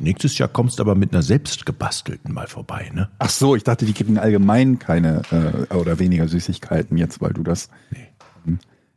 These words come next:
Speaker 1: Grundsätzlich
Speaker 2: Ja, so
Speaker 1: täusche,
Speaker 2: ironisch.
Speaker 1: täusche ich eher erstmal immer mit Apfel und Orange an und Mandarine. Dann gucken die so ganz
Speaker 2: Nüsse.
Speaker 1: traurig und dann hole ich
Speaker 2: Weißt du,
Speaker 1: die
Speaker 2: diese fauligen
Speaker 1: Ja.
Speaker 2: Walnüsse.
Speaker 1: <laughs> Und dann hole ich die in anderen Beutel raus und dann, äh.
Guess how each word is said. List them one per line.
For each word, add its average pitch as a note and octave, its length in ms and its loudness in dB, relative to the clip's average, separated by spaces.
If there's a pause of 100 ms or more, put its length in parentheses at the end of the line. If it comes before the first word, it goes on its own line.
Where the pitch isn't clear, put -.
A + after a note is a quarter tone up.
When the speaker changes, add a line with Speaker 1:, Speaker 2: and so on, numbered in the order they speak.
Speaker 1:
Grundsätzlich G#2+ 720 0
Speaker 2:
Ja, G#2+ 80 -2
so F#2 60 -2
Speaker 1:
täusche, A#2+ 340 2
Speaker 2:
ironisch. E2 180 -6
Speaker 1:
täusche B2+ 300 2
ich B2 120 0
eher A#2 180 -2
erstmal A#2 320 0
immer A#2 160 2
mit G2+ 200 0
Apfel B2+ 420 -2
und G#2+ 180 -2
Orange G#2 500 0
an A2+ 240 -2
und G2+ 140 0
Mandarine. A2 800 0 (300)
Dann - 180 -4
gucken D#3 240 -2
die F2+ 80 0
so E2+ 100 -2
ganz C3+ 200 0
Speaker 2:
Nüsse. - 140 -4
Speaker 1:
traurig G#2+ 340 2
und F#2+ 60 0
dann F2+ 120 2
hole G2+ 140 2
ich C3+ 60 -2
Speaker 2:
Weißt - 40 -2
du, - 60 0
Speaker 1:
die C#3 40 0
Speaker 2:
diese C#3 240 0
fauligen E3 760 0
Speaker 1:
Ja. C3 80 -6
Speaker 2:
Walnüsse. B2+ 800 0 (240)
Speaker 1:
<laughs> - 240 -20
Und G2 120 -2
dann G#2+ 140 2
hole C#3 180 4
ich - 100 0
die B2+ 100 2
in - 100 0
anderen A#2+ 400 2
Beutel A#2 340 2
raus G2+ 220 0
und F#2 60 2
dann, F2+ 120 2
äh. B3+ 1120 0